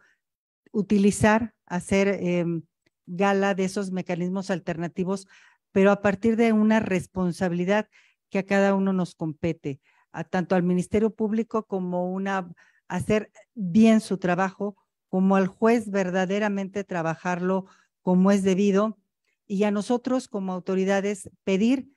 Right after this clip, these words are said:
y, y aquí dejo el, el reto de ese nombramiento de autoridades, esa no intromisión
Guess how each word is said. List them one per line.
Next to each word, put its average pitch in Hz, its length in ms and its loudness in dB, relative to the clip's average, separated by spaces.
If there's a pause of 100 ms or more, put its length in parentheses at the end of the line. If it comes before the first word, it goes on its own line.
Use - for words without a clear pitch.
(580)
y, 185 260 -4
y 180 260 -2
aquí 180 260 0
dejo 196 480 0
el, 175 240 -4
el 175 200 -4
reto 202 480 -4 (320)
de - 280 -10
ese 254 300 6
nombramiento 202 720 6
de 190 60 2
autoridades, 180 880 -2 (380)
esa 226 640 0
no 214 640 -2 (360)
intromisión 202 1080 -4